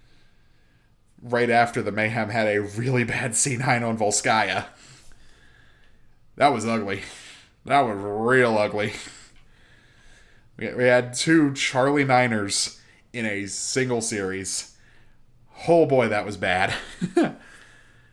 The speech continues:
But I have to say, I respect Florida Mayhem for getting rid of those god-awful McDonald's cosplay uniforms that they were using for their first two years and switching to,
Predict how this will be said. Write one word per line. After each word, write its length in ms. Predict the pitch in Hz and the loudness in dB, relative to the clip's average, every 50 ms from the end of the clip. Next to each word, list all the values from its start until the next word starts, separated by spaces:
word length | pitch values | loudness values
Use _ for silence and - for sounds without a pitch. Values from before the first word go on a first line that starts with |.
| _ _ _ _ _ _ _ _ _ _ _ _ _ _ _ _ _ _ _ _ _ - 139 | _ _ _ _ _ _ _ _ _ _ _ _ _ _ _ _ _ _ _ _ _ -2 2
But 340 | 139 127 117 110 - - - - - _ _ _ _ _ _ _ _ _ _ _ _ _ _ _ _ - - - - _ - - _ _ _ _ - | 2 2 2 0 -4 -16 -20 -20 -20 _ _ _ _ _ _ _ _ _ _ _ _ _ _ _ _ -20 -20 -20 -20 _ -20 -20 _ _ _ _ -2
I 80 | 123 | -2
have 140 | 135 139 139 | -2 -2 -2
to 80 | 135 127 | -4 -4
say, 420 | - 151 131 110 107 107 - - - - | -2 0 0 0 0 0 -2 -6 -8 -6
I 140 | 117 120 | -4 -2
respect 680 | 120 120 113 80 117 123 117 - - - 139 180 180 - | -2 -2 -4 -4 -4 -4 -4 -4 -2 -2 -2 -2 -4 -4
Florida 300 | - 135 123 117 113 110 | -4 -2 -2 0 0 -2
Mayhem 440 | 104 104 107 104 110 107 107 120 | -2 -2 -2 -2 -2 -4 -4 -4
for 280 | 127 - - 123 113 98 | -6 -6 -4 -4 -4 -4
getting 420 | 98 101 98 - 127 123 127 117 | -8 -12 -6 -2 0 0 0 0
rid 140 | 113 117 117 | 0 0 0
of 80 | 117 113 | 0 0
those 200 | 113 107 104 - | 0 -2 -4 -6
god-awful 840 | - - - 120 107 113 117 113 110 110 110 107 - 123 110 98 | -8 -4 -2 0 2 2 2 2 2 2 0 0 0 -2 -4 -2
McDonald's 580 | 101 101 95 - - 107 113 113 113 107 - - | -4 -6 -6 -4 -2 0 0 0 0 -2 -4 -6
cosplay 560 | - 127 123 131 147 139 - - 113 95 90 | -2 0 2 2 2 0 -2 -4 -4 -4 -4
uniforms 760 | 92 92 90 90 - 107 98 95 104 113 - - - - - - _ - | -4 -6 -8 -8 -8 -8 -8 -6 -6 -6 -6 -8 -8 -10 -14 -16 _ -8
that 240 | 107 117 117 - | -8 -8 -8 -8
they 160 | - 113 131 113 | -6 -4 -2 -2
were 120 | 104 104 | 0 -2
using 540 | 104 101 107 113 113 110 113 110 104 104 101 | -2 0 0 0 2 2 2 0 -2 -4 -8
for 180 | 95 - 117 | -8 -6 -4
their 140 | 110 104 101 | -2 -2 -2
first 380 | 101 - 135 123 120 117 - - | -2 -2 -2 -4 -4 -4 -6 -4
two 120 | 135 127 | -2 -2
years 300 | 117 104 95 95 98 98 | 0 0 -2 -2 -4 -6
and 100 | 107 101 | -8 -8
switching 520 | 95 - 120 113 110 - 117 107 107 101 101 | -8 -4 -4 -4 -4 -4 -6 -8 -10 -10 -10
to, 420 | - 113 110 104 104 104 - - | -6 -6 -6 -6 -6 -8 -12 -14